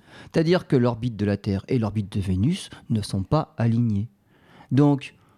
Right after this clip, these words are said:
tous les cinq cent quatre-vingt-trois jours,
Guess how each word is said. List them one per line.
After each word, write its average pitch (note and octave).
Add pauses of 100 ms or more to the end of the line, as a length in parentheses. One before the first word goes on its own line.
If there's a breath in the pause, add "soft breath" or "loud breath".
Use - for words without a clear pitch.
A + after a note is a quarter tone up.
(440 soft breath)
tous A#3
les G#3
cinq F#3
cent E3+
quatre-vingt-trois A#2+
jours, G#2